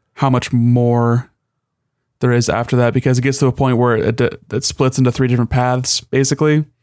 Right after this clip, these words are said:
And you can take on the bosses in any order you want. And I was going into a place that's called the Demon Ruins. And it's this, like, this magma-filled volcano area, basically.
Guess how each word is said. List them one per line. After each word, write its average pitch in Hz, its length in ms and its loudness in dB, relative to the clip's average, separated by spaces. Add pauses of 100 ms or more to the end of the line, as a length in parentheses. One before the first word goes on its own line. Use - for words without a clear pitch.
(480)
And 131 180 2
you 120 60 0
can 120 220 0
take 123 280 -2
on 120 240 0
the 117 220 0
bosses 120 420 0
in 120 80 2
any 117 140 2
order 117 220 2
you 117 120 2
want. 117 320 0 (500)
And 127 160 0
I 120 80 0
was 120 200 0
going 120 300 0
into 120 600 2 (720)
a 113 280 -2
place 120 300 0
that's - 200 -2
called 117 640 -2 (640)
the 127 100 0
Demon 131 280 2
Ruins. 127 500 2 (600)
And 123 300 0
it's 117 120 0
this, 123 220 0
like, 113 180 0
this 113 260 -2 (280)
magma-filled 131 1000 0 (500)
volcano 131 580 0
area, 117 320 2
basically. 117 600 0